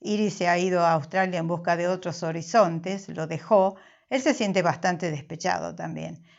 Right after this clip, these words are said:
Y en algún momento dado se lo cuenta a Matilde, Matilde lo registra, ¿eh? Pero Matilde está, eh, obsesionada con Iris, la mira en Instagram, en Facebook,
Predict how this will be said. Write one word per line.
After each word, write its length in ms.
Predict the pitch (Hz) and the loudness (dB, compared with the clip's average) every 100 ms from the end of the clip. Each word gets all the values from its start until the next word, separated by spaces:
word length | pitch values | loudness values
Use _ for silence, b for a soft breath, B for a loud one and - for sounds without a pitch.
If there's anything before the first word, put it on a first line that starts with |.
| b | b
Y 120 | 254 | 2
en 100 | 277 | 8
algún 260 | 277 233 233 | 8 8 6
momento 440 | 233 226 226 233 | 4 4 0 2
dado 320 | 226 180 196 233 | 6 6 4 -2
se 140 | 196 | -4
lo 160 | 165 165 | -6 -2
cuenta 640 | 170 180 175 208 - - | -2 -2 2 2 2 -8
a 460 | 156 156 160 160 - b b b _ | -6 -4 -4 -8 -14 b b b _
Matilde, 640 | 180 190 254 220 214 262 | 0 2 2 2 2 2
Matilde 500 | 262 170 - 185 214 | 2 0 -4 -2 0
lo 160 | 240 175 | 2 2
registra, 920 | 156 151 - 202 - - - - - _ - | 0 -4 -2 -2 -4 -10 -12 -12 -14 _ -10
¿eh? 320 | 175 202 254 b b b b b b b _ | -6 -6 -6 b b b b b b b _
Pero 260 | 262 277 | 4 6
Matilde 380 | 262 208 202 202 | 6 6 2 0
está, 840 | 202 - 185 196 202 185 180 - - | -2 4 6 8 10 8 4 0 -6
eh, 760 | 190 175 - 58 67 71 - _ _ _ _ - - | -8 -8 -10 -10 -12 -12 -16 _ _ _ _ -20 -6
obsesionada 920 | 202 - - 180 190 185 185 196 196 | -4 -4 -4 -4 0 2 4 6 4
con 200 | 180 180 | 2 -2
Iris, 480 | 202 214 202 202 185 | -2 -2 -2 -4 -4
la 200 | 156 175 | -4 -2
mira 320 | 175 185 180 | -2 0 2
en 80 | 165 | 2
Instagram, 880 | 175 190 170 - 180 180 180 175 180 | 0 -4 -4 0 2 2 2 2 -2
en 200 | 165 156 | -4 0
Facebook, 800 | 208 190 185 180 165 180 175 | 2 2 0 -2 -4 -4 -4